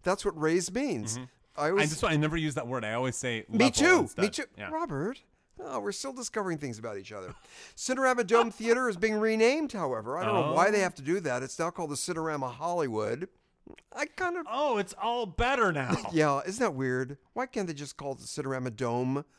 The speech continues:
Speaker 1: the way it's supposed to be?
Speaker 2: No one's gonna
Speaker 1: S-
Speaker 2: do that. No one's gonna, I mean, they're
Speaker 1: It's
Speaker 2: gonna
Speaker 1: still
Speaker 2: call
Speaker 1: called
Speaker 2: Cinerama
Speaker 1: the Dome,
Speaker 2: Dome.
Speaker 1: uh, the Cinerama Hollywood. Uh, there's gonna be two restaurants, and, uh, there's gonna be one restaurant and two bars. They're gonna serve alcohol.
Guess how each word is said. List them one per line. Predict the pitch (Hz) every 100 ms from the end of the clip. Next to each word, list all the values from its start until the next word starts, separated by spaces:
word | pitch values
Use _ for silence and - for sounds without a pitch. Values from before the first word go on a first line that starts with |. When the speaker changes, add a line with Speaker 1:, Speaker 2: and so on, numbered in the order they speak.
| _ -
Speaker 1:
the |
way | 127 127
it's | 120
supposed | 131 120 -
to | 127
be? | 139 165
Speaker 2:
No | 185
one's | 160 123
gonna | 117
Speaker 1:
S- | 90
Speaker 2:
do | 90
that. | 87 82 87 _ _
No | 139 151
one's | 160 156
gonna, | -
I | 139
mean, | 143
they're | 151
Speaker 1:
It's | -
Speaker 2:
gonna | 349 320
Speaker 1:
still |
Speaker 2:
call | 233
Speaker 1:
called | 208
Speaker 2:
Cinerama | 110
Speaker 1:
the | 180
Dome, | 247 254 175
Speaker 2:
Dome. | 170
Speaker 1:
uh, | 175
the | 175 151
Cinerama | 160 - 220 202 170
Hollywood. | 139 156 160 160 131 107 113 143 - - -
Uh, | 139 139
there's | 151 143
gonna | 196
be | 185
two | - 233
restaurants, | 208 165 - 139 120 165 - - - _ -
and, | 135 135 135 -
uh, | 131 - _
there's | 143 160
gonna | 208
be | 165
one | 139 180 196
restaurant | 175 - 151
and | 127
two | -
bars. | 156 147 135 104 101
They're | 123
gonna | 127 123
serve | - 175 165
alcohol. | 147 180 180 123 101 98 110